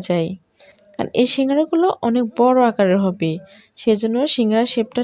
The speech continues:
ঠিক এভাবে আমি সুন্দরভাবে নিচে দিয়ে নিলাম। হাতে নিয়ে এই সিঙ্গারা শেপটা দেয়া যাবে না, কারণ সাধারণ সিঙ্গারার চেয়ে এই সিঙ্গারার আকারটা অনেক বড় হবে। এবার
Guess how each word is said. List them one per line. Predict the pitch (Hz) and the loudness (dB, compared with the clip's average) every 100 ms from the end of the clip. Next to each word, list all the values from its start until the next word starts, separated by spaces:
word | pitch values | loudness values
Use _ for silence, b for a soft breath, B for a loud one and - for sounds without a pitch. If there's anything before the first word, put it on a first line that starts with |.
| 240 | -4
ঠিক | 285 - | -6 -4
এভাবে | 214 240 262 294 381 - B B - | -2 -2 0 0 -2 -6 B B -8
আমি | 233 233 | -4 -4
সুন্দরভাবে | - 233 247 277 330 339 | -2 -4 -2 -2 -2 -2
নিচে | 269 - 320 | -2 0 -2
দিয়ে | 339 262 247 | 2 2 2
নিলাম। | 285 285 403 B B B 240 | 0 -2 -4 B B B -4
হাতে | 240 220 - 311 330 | -2 -2 0 -2 0
নিয়ে | 330 427 - | -2 -2 -4
এই | 254 | -6
সিঙ্গারা | - 247 254 254 | -4 -2 -2 0
শেপটা | 240 - 277 349 | -4 0 -2 2
দেয়া | 247 208 | 2 4
যাবে | 196 185 175 | 2 2 0
না, | 170 175 - _ _ _ | 0 -4 -12 _ _ _
কারণ | - 220 240 - | -2 -2 -2 -4
সাধারণ | 226 196 220 254 285 | -4 -2 -2 -4 -6
সিঙ্গারার | - 294 294 302 | -8 -6 -6 -6
চেয়ে | - 330 - | -6 -8 -6
এই | 233 226 | -8 -6
সিঙ্গারার | - 233 240 254 294 - | -6 -6 -6 -6 -8 -10
আকারটা | 226 277 - 311 - | -8 -10 -6 -8 -6
অনেক | 233 240 220 | -8 -8 -6
বড় | - 214 214 | -2 0 0
হবে। | 190 170 170 156 156 _ _ _ _ _ _ _ | -2 -4 -4 -8 -12 _ _ _ _ _ _ _
এবার | - 226 | -2 0